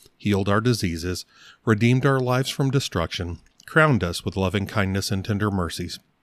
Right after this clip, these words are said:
satisfied our mouths with good things, renewed our youth like the eagles. May thy holy scriptures govern every part of our lives, and regulate the discharge of all our duties, so that we may adorn thy doctrine in all things. Amen.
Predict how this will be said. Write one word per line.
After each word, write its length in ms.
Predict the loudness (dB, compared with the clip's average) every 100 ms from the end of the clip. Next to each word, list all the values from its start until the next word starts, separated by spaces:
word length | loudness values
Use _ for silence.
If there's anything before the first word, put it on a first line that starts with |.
| _ _ _ _ -16
satisfied 600 | -2 0 2 0 0 2 2
our 120 | 2
mouths 520 | 2 0 0 -4 -8
with 180 | -8 -4
good 260 | -6 -4
things, 400 | -4 -4 -6 -12 _ -20 -20 -14 0
renewed 260 | 4 4
our 140 | 4 0
youth 440 | 2 0 0 -6 -10
like 200 | -8 -4
the 200 | -4 -4
eagles. 400 | -6 -8 -10 -18 _ -20 -20 -20 _
May 140 | 2 4
thy 180 | 4
holy 240 | 2 0 0
scriptures 520 | -2 -2 0 -2 -4
govern 480 | 0 0 2 -2 -4
every 240 | -8 -6 0
part 240 | 0 0
of 100 | 0
our 140 | 0
lives, 400 | 0 -2 -4 -10 -16 -20 -14 -2
and 180 | 0 4
regulate 460 | 2 2 0 0
the 60 | 0
discharge 580 | 2 2 0 -4 -4 -4
of 180 | -6 -4
all 180 | -2
our 140 | -2 -2
duties, 460 | -4 -6 -10 -12 _ -20 -18
so 140 | -2 0
that 140 | 2
we 100 | 2
may 180 | 4 2
adorn 460 | 2 4 4 4 2
thy 160 | -2
doctrine 640 | 2 2 2 -2 -6 -6 -6
in 100 | -6
all 220 | -4 -4 -6
things. 540 | -4 -4 -6 -14 -20 _ _ -6
Amen. 760 | -4 -2 -2 -2 -4 -6 -10